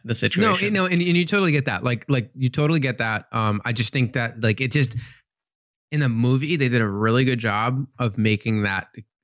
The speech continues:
Speaker 2: mean something. Like, Knives' character in the movie was amazing, and they really utilized her well, in my opinion. Um, but it, it, with some caveats, but, but in the book, I felt like it just was this running gag, and I really wish it went somewhere s-,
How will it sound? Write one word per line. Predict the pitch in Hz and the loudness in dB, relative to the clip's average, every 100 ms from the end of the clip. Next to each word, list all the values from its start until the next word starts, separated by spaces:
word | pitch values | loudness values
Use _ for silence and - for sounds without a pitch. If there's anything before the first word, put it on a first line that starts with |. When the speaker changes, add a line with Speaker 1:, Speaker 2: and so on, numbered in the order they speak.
| _ _ - | _ _ -10
Speaker 2:
mean | 110 110 104 | 0 0 0
something. | - 92 87 87 | -2 -4 -4 -2
Like, | 95 90 - | -2 -4 -2
Knives' | 120 117 117 123 127 | 0 0 0 -2 -2
character | 139 123 127 | -2 0 2
in | 113 | 2
the | |
movie | 104 101 113 | 2 2 4
was | 107 95 - - | 4 2 -2 -2
amazing, | 107 101 95 92 113 120 120 127 | 0 2 2 2 2 2 2 -2
and | 107 101 98 87 | 0 0 0 -2
they | 107 98 | 0 0
really | 110 113 104 | 2 2 4
utilized | 95 101 92 95 | 2 2 0 0
her | 95 90 _ _ 95 _ - - | -2 -4 _ _ -20 _ -20 -14
well, | 104 104 95 107 | -4 -2 0 0
in | 117 | 0
my | 117 | 0
opinion. | 113 110 123 131 135 139 _ _ _ | -2 -2 0 2 2 -2 _ _ _
Um, | 113 110 101 98 - | -2 0 0 -2 -4
but | 110 113 107 _ _ _ _ - | -4 -2 -4 _ _ _ _ -2
it, | 120 - 156 | 0 0 -2
it, | 185 170 | -2 0
with | 180 - | 0 2
some | - 156 | 2 2
caveats, | 139 110 104 98 | 2 2 2 0
but, | - 139 131 | -2 -4 0
but | 139 139 - | 0 0 0
in | 139 | 0
the | 127 | 2
book, | 120 131 | 0 0
I | 117 | -2
felt | 120 117 | -2 0
like | 110 104 - | 0 0 -2
it | 120 110 | -2 0
just | 123 - | 0 0
was | 120 | 2
this | 110 | 2
running | 107 107 110 | 2 2 2
gag, | 101 95 107 | 0 -2 -2
and | 110 | 0
I | |
really | 110 120 123 | 0 4 4
wish | 113 113 | 2 0
it | 104 | -2
went | 104 98 | -2 -2
somewhere | - 110 101 | -2 0 2
s-, | 92 - | 0 -6